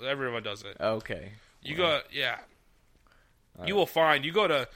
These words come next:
Speaker 1: some of these summer races and you'll find places to put
Speaker 2: Wha-,
Speaker 1: cell
Speaker 2: what is,
Speaker 1: phones.
Speaker 2: uh, what am I looking out for when I'm people watching?
Speaker 1: Uh, the salt of the earth. I don't know.
Speaker 2: <laughs> Salt of the earth.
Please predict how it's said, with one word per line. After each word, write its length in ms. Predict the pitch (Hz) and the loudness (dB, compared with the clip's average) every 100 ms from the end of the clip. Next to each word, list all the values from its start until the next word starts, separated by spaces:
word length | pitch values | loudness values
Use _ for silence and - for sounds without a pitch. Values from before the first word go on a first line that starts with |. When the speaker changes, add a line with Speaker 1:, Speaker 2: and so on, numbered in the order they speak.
| - - | -20 -14
Speaker 1:
some 180 | - 185 | 0 2
of 60 | |
these 140 | 165 139 | 2 0
summer 260 | 170 160 | -2 0
races 420 | 143 143 143 127 120 | 4 4 2 -6 -10
and 140 | 120 | -4
you'll 80 | 160 | -2
find 260 | - 147 135 | 2 0 0
places 360 | 143 143 131 | -2 -2 -2
to 100 | 123 | -6
put 140 | - 135 | -6 -4
Speaker 2:
Wha-, 60 | |
Speaker 1:
cell 200 | 139 139 | 0 0
Speaker 2:
what 100 | 175 | 2
is, 140 | 185 160 | 0 2
Speaker 1:
phones. 20 | |
Speaker 2:
uh, 300 | 147 123 104 - | 4 4 0 -4
what 180 | 131 175 | 0 2
am 100 | 185 | 4
I 100 | 156 | 2
looking 340 | 147 151 131 | 2 2 2
out 220 | 131 135 98 | 2 0 -2
for 200 | 101 101 | -4 -4
when 140 | 98 | -6
I'm 120 | 104 | -8
people 400 | 98 135 123 104 | -8 -10 -6 -6
watching? 360 | 98 92 - - _ _ | -6 -12 -16 -20 _ _
Speaker 1:
Uh, 420 | - 123 117 117 107 _ _ _ _ _ - - - | -6 -4 -2 -2 -4 _ _ _ _ _ -20 -20 -12
the 200 | 123 120 _ _ _ _ | -10 -10 _ _ _ _
salt 400 | - - 110 - | -8 -4 -4 -6
of 80 | 120 | -10
the 160 | 110 110 | -6 -4
earth. 260 | 117 127 - | -4 -6 -4
I 80 | 131 | -2
don't 140 | 127 | -2
know. 260 | 117 120 127 | 0 -2 -4
Speaker 2:
<laughs> 120 | - | -12
Salt 300 | - - - | -14 -12 -6
of 60 | 147 - - - | -6 -6 -14 -14
the 60 | |
earth. 200 | - - | -16 -18